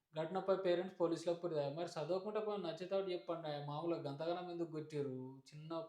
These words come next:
పిల్లగాడు. ఈ ప్రైవేట్ స్కూళ్ళల్లో ఎక్కువ బాధించుడు తప్ప ఏం లేదు. ప్రైవేటు కృష్ణవేణి స్కూల్ అంట, సెకండ్ క్లాస్ చదువుతున్న విద్యార్థికి స్కూల్ నుంచి ఇంటికి వెళ్ళిన విరాట్ టీచర్ కొట్టిందని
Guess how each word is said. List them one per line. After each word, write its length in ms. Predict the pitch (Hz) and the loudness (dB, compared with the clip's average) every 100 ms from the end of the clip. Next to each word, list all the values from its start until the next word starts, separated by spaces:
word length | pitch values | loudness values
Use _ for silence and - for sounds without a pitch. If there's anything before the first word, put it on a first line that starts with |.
| 156 | -2
పిల్లగాడు. 480 | 151 170 156 143 143 - _ _ _ _ _ _ - | 0 4 2 2 -4 -12 _ _ _ _ _ _ -6
ఈ 80 | 175 | -4
ప్రైవేట్ 420 | 175 151 170 180 | -2 0 0 -2
స్కూళ్ళల్లో 480 | - 185 180 175 170 | -2 -2 2 4 2
ఎక్కువ 200 | - 165 | 2 0
బాధించుడు 480 | 147 147 156 170 156 | 2 0 -2 -4 -2
తప్ప 260 | 165 - | -4 -2
ఏం 220 | 147 147 | -4 -2
లేదు. 180 | 135 127 | -4 -4
ప్రైవేటు 480 | 127 143 160 160 156 135 131 127 127 _ _ | -4 -4 -2 -2 -4 -6 -6 -10 -14 _ _
కృష్ణవేణి 400 | 143 170 175 180 | -6 -4 -2 -4
స్కూల్ 280 | - 165 147 | -6 -4 -2
అంట, 180 | 147 151 | -2 -4
సెకండ్ 400 | - 151 165 160 | -6 -6 -6 -4
క్లాస్ 280 | 160 156 | -4 -2
చదువుతున్న 360 | 156 156 156 156 | 0 0 0 -4
విద్యార్థికి 720 | 147 139 147 147 - 208 226 - _ _ _ _ - | -4 -2 0 0 -2 -8 -8 -14 _ _ _ _ -18
స్కూల్ 340 | - 156 160 | -6 -2 0
నుంచి 200 | 156 156 | -2 -4
ఇంటికి 200 | 156 151 | -4 -2
వెళ్ళిన 320 | 151 151 147 | 0 0 -2
విరాట్ 320 | 143 156 156 | 0 0 -2
టీచర్ 280 | 151 143 165 | -4 -4 -6
కొట్టిందని 560 | - 147 151 147 143 | -6 -8 -6 -6 -6